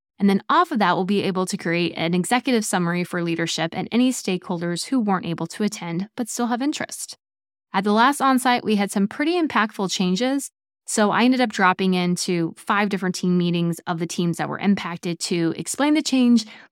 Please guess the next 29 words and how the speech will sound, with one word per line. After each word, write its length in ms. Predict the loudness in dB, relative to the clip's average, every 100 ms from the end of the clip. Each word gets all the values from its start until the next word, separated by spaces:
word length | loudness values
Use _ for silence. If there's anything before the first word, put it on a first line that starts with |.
| _ -4
discuss 440 | -4 0 -2 0
the 100 | -2
whys, 440 | 0 2 2 -2 -4
and 100 | -6
answer 320 | -4 -4 -4
Q 200 | -6 -6
and 100 | -8
A's. 300 | -8 -10 -12 -4
And 140 | 0
likely 400 | 2 2 2 0
that 240 | 2 0 -2 _ -4
might 140 | -2
happen 240 | 0 0 0
again. 320 | 2 0 -4 _ -2
So 160 | 4
we'll 120 | 4
figure 240 | 4 4 4
out 140 | 4
before 280 | 2 -2 0
we 120 | 2
leave 380 | 2 0 0 -2
what 300 | -2 -2 0
those 240 | -4 -4
next 200 | -4 -6
steps 220 | -8 -4 0
are 320 | 2 2 -2
and 460 | -4 -4 -4 -6 -10
proceed 380 | -4 -4 -2 -4
accordingly. 680 | -4 -4 -6 -6 -10 -12 -14